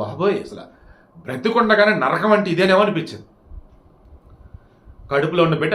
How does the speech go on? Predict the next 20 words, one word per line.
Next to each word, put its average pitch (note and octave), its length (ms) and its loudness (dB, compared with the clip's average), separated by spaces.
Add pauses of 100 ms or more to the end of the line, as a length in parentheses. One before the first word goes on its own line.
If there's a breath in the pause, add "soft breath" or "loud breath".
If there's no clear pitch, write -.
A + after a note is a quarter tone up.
నా C3 40 0 (120)
బిడ్డ B2 220 -4
కాడు, G2 260 -6 (540)
and D3+ 180 0 (180)
నేనా D3 240 0 (560)
సరిగా D3 320 0
సంపాదించట్లా, A#2+ 580 -4 (220)
కుటుంబం E3 300 -4
గడవాలంటే C#3 340 0
ఇబ్బందిగా B2+ 340 -2 (120)
ఉంది. F2+ 160 -14 (720 soft breath)
ఇక - 100 -6 (580)
మొన్న D3 200 -2 (1500)
పదిహేనో F3+ 400 4
తారీఖు C#3+ 240 -2
నైట్ E3 180 0
అంటే A3 180 -4
పదహారో D#3 320 0
తారీఖు - 220 -4
ఎర్లీ D#3 180 2